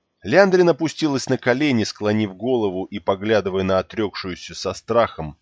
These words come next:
который был напускным лишь отчасти. Магедин развалилась в кресле, потягивая чай. «Великая госпожа, прошу простить меня, если я позволила себе вольность.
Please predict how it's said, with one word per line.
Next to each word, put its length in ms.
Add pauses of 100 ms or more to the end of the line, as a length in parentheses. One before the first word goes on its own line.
(420)
который 380
был 220
напускным 720
лишь 200
отчасти. 680 (1120)
Магедин 520
развалилась 640
в 60
кресле, 560 (360)
потягивая 640
чай. 420 (720)
«Великая 380
госпожа, 640 (520)
прошу 320
простить 540
меня, 240
если 360
я 140
позволила 560
себе 280
вольность. 580